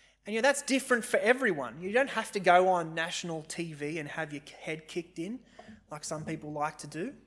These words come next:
You don't even have to strike up conversations on the plane or on the bus or on the street, although some of us will do that. This is about having a relationship with Jesus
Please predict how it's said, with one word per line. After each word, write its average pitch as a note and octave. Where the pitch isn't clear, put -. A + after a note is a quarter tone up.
You G3+
don't C4
even B3
have A3+
to G#3
strike A3+
up -
conversations A3
on G3
the F#3
plane A3+
or E3+
on F#3+
the F#3+
bus G3+
or F#3+
on G3
the F3
street, -
although F3+
some G3
of F#3+
us F#3
will A3+
do E3
that. A#2+
This A3+
is C#4
about G3
having G#3+
a F#3
relationship F3+
with E3+
Jesus D3